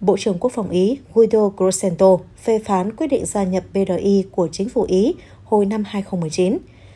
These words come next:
Theo ông Crosetto, đây là một quyết định ngẫu hứng và Ý không được hưởng lợi gì nhiều từ việc gia nhập. Bộ trưởng Quốc phòng Ý cũng cho rằng vấn đề hiện nay là làm thế nào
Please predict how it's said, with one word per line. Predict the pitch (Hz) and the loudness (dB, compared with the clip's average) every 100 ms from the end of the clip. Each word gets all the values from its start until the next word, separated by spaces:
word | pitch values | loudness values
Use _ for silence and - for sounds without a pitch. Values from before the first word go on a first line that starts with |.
| - - | -20 -8
Theo | - - | -2 0
ông | 240 220 | 0 -2
Crosetto, | 185 190 208 202 190 180 180 - - | -2 -2 -2 2 4 4 2 -18 -18
đây | - 208 | 0 0
là | 202 | 2
một | 180 175 | -2 -2
quyết | 269 294 | -4 0
định | 240 185 | -2 0
ngẫu | 214 240 | 0 0
hứng | 226 233 392 - - - | 0 -2 -4 -14 -16 -4
và | |
Ý | 233 220 | -2 0
không | 240 - 277 | -2 -2 0
được | 240 196 | 0 -2
hưởng | 226 175 | -2 -2
lợi | 185 196 | -2 -4
gì | 180 208 | -2 -2
nhiều | 202 214 185 - | 2 0 0 -4
từ | 175 | -4
việc | 180 160 | -2 -4
gia | 180 | -4
nhập. | 175 175 - - _ - - - - - | -4 -4 -6 -20 _ -20 -20 -20 -20 -6
Bộ | 196 214 | 2 2
trưởng | 214 185 | 2 -2
Quốc | 240 | -2
phòng | 247 202 | -4 -4
Ý | - 180 196 | -2 -2 -2
cũng | - 202 | -4 -4
cho | 214 | -4
rằng | 185 185 165 - - - | 0 0 -2 -8 -20 -6
vấn | 220 285 | -6 -2
đề | 269 | -2
hiện | 196 175 | 0 0
nay | 196 202 185 - | 0 0 -2 -4
là | 190 | -2
làm | 190 196 190 | 0 -2 -2
thế | 202 | -2
nào | 254 226 | 0 0